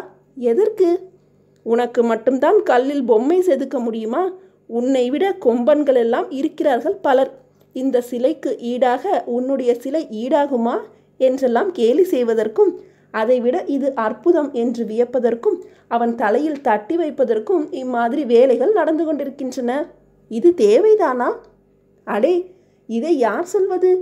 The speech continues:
யாருக்கு சொல்வது? அரையன் ராஜராஜன் தீர்மானித்து விட்டார். ரவியின் தலையில் அரைக்க வேண்டுமென்று அரைத்து கொண்டிருக்கிறார். நீ பார்த்து கொண்டிரு. இம்மாதிரி எத்தனை சிலைகள் வேண்டும்?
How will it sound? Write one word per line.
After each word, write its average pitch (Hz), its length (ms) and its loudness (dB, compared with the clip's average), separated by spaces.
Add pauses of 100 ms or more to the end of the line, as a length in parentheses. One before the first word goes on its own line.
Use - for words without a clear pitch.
(240)
யாருக்கு 247 520 0
சொல்வது? 277 460 0 (400)
அரையன் 247 400 -4
ராஜராஜன் 262 720 -2
தீர்மானித்து 311 560 -2
விட்டார். 226 340 -4 (340)
ரவியின் 269 520 0
தலையில் 233 420 0
அரைக்க 240 420 0
வேண்டுமென்று 247 600 0 (460)
அரைத்து 339 340 0
கொண்டிருக்கிறார். 254 640 2 (260)
நீ 214 220 -4
பார்த்து 247 460 -4
கொண்டிரு. 262 420 0 (380)
இம்மாதிரி 269 640 -4
எத்தனை 208 460 0
சிலைகள் 349 420 2
வேண்டும்? 302 440 0